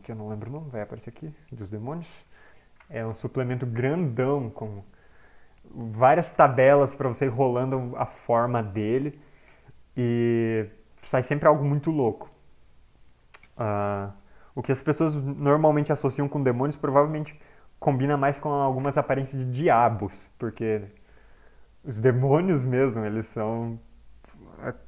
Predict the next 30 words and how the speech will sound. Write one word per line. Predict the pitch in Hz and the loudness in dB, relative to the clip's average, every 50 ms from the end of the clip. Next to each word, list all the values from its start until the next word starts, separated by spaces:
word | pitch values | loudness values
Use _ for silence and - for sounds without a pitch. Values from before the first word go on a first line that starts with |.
| - - - - - _ - | -20 -20 -20 -20 -20 _ -2
qualquer | - 131 131 131 - - 170 180 175 | 2 2 2 2 0 2 2 2 2
forma | - - 160 147 143 151 | 6 6 6 6 6 4
que | 147 | 0
você | 135 143 147 143 | 0 0 2 2
imaginar. | 135 127 127 127 123 117 117 104 101 92 90 - - - - - - _ - - - | 0 0 0 -2 -4 -4 -6 -8 -10 -12 -12 -16 -20 -20 -20 -20 -20 _ -20 -10 -4
E | - 147 165 185 190 196 190 196 | -2 0 0 2 0 0 -2 -2
quanto | - 180 160 156 - 156 | -2 -2 -2 -2 -2 -2
maiores | 147 139 143 139 135 135 127 123 135 156 175 180 180 175 147 143 | 0 0 0 0 2 2 2 4 4 4 4 2 0 0 0 0
eles | 143 131 131 127 - | 0 0 -2 -4 -8
forem, | - - - 113 113 113 120 123 131 147 160 160 - - _ - - - | -14 -10 -4 -2 0 2 2 0 0 -4 -6 -10 -16 -20 _ -20 -14 -6
mais | 120 120 131 147 - - | -4 -2 -2 -2 -4 -10
fortes | - - - - 120 117 101 98 - - 113 95 | -16 -14 -4 0 2 2 2 0 -4 -8 -12 -12
eles | 92 95 - - - | -10 -12 -12 -14 -18
são. | - - - - 107 - - - - - - _ _ | -18 -16 -16 -16 -16 -18 -20 -20 -20 -20 -20 _ _
Então | - - 117 | -8 -6 -4
a | 117 | -4
gente | 104 117 113 113 - - | -4 -4 -6 -8 -10 -8
tem | - 127 123 123 | -8 -6 -6 -6
desde | 120 117 151 175 180 185 180 180 - - - - - - - - - - | -4 -2 0 0 0 0 -2 -6 -12 -20 -20 -20 -20 -20 -20 -20 -8 -6
aqui | 147 139 - - 139 | -6 -4 -4 -4 -4
do | 127 127 | -4 -2
demônio | 120 131 123 123 123 131 135 | -2 -2 -2 0 -2 -2 0
minúsculo, | 139 143 160 208 247 247 202 170 170 185 226 226 - - - 208 202 | 0 0 0 0 0 0 0 0 0 -2 -2 -6 -8 -8 -6 -6 -6
dificuldade | 143 123 113 - - 127 120 117 120 113 117 117 120 | -6 -6 -8 -8 -10 -8 -4 -2 -2 -2 -2 -4 -6
dez, | 113 117 113 117 143 156 - - - - - - | -4 -4 -4 -4 -4 -6 -10 -16 -20 -20 -20 -20
até | - - 139 | -8 -4 -4
o | 131 | -2
demônio | 135 135 131 131 135 139 143 139 | -2 -2 -2 -2 -4 -2 -2 -2
enorme, | 135 127 120 117 117 123 131 143 139 | -2 -2 -2 -4 -4 -4 -4 -4 -6
dificuldade | 127 - - - - 127 117 117 123 127 | -6 -8 -10 -10 -8 -4 -4 -4 -4 -6